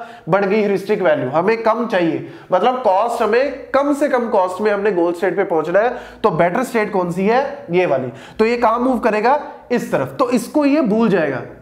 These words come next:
ना तो हम इसको memory में save कर रहे हैं, कुछ नहीं। अब हम आगे जाएंगे, अब इसमें से आगे हम फिर search करेंगे। तो इस तरीके से जो है वो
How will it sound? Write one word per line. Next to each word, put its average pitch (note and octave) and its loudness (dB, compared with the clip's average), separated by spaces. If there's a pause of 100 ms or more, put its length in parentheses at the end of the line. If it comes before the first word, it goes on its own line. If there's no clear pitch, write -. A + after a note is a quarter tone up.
(680)
ना D3+ 2
तो A#3+ 0
हम A#3+ 2
इसको B3+ 0
memory E3+ 2
में A#3 2
save A#3+ -2
कर B3 2
रहे C#4+ 2
हैं, D4+ -2 (260)
कुछ B3 0
नहीं। D3+ 0 (220)
अब A#3 4
हम C#4 2
आगे G3 2
जाएंगे, C#3+ 0 (220)
अब A#3+ 4
इसमें C4+ 2
से D4+ 4
आगे A#3+ 0
हम C4+ 0
फिर C#4+ 0
search A3 -2
करेंगे। D3+ 0
तो C4+ 0
इस D#4+ 2
तरीके C4+ 2
से C#4 0
जो A#3+ 2
है G#3 4
वो G#3+ 4